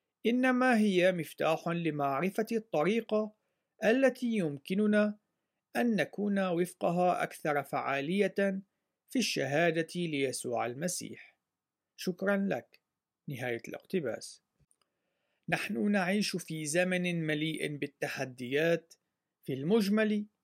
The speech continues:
إن حضارتنا الغربية التي قد تأسست على التفكير المسيحي في الماضي تتحول لتصبح معادية للمسيحية.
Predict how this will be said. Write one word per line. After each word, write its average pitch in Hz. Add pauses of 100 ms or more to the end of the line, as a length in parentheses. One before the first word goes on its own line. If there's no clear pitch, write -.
(240)
إن 190
حضارتنا 139
الغربية 165 (460)
التي 233
قد 175
تأسست 160
على 151
التفكير 147
المسيحي 139
في 131
الماضي 165 (480)
تتحول 233
لتصبح 180
معادية 156
للمسيحية. 139